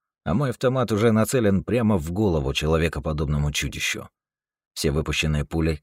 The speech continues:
как одна, вошли в голову, разворотив и без того пострадавшее лицо.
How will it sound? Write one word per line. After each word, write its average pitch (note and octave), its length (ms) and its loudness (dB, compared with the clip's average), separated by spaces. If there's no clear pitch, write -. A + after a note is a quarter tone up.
как F#2+ 240 -4
одна, E2+ 300 0
вошли D#2 360 -2
в B1+ 180 -6
голову, D2+ 400 -2
разворотив C2 680 -4
и A#1+ 60 -8
без C2+ 200 -8
того B1+ 260 -6
пострадавшее - 680 -10
лицо. - 500 -8